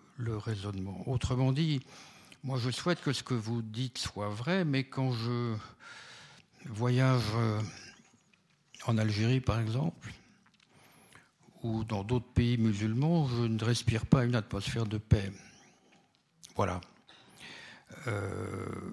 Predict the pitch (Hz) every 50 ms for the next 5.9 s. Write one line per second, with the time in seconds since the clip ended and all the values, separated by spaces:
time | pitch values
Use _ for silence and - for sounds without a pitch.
0 | 85 92 123 135 143 131 110 - 117 120 104 107 104 - - 120 110 101 107 104
1 | - - 127 117 110 104 98 104 95 - 101 101 - - - - 107 101 95 -
2 | - - - 110 104 101 98 92 90 92 - - - - _ _ _ _ _ _
3 | - - - - _ _ _ - - - 107 101 - - - 110 - - - 101
4 | 104 104 - - - 139 139 - - - - - - - 104 - - - 120 104
5 | 101 - - 107 104 101 101 - - - 95 101 110 123 139 151 139 123